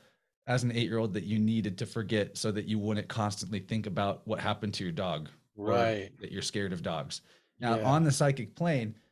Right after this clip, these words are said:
Speaker 1: this ego state is like a, a miniature copy of you from that age. And it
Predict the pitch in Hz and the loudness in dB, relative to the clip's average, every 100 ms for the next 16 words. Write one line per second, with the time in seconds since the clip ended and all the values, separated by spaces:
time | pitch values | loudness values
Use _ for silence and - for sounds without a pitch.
0 | _ _ 123 127 - 139 147 135 110 - | _ _ -4 -2 0 2 4 4 2 0
1 | 98 92 92 - _ _ - 117 110 110 | -4 -4 -6 -18 _ _ -6 -2 0 0
2 | 104 - _ _ _ _ _ 117 113 - | -2 -8 _ _ _ _ _ -2 -2 -4
3 | - 101 95 107 143 143 147 135 135 135 | -6 -4 -4 0 2 4 2 0 2 0
4 | 139 113 95 107 98 101 117 107 101 117 | 2 0 0 -2 -2 0 0 0 0 0
5 | 117 104 120 147 117 - 113 117 | 2 2 2 2 2 -2 -4 -4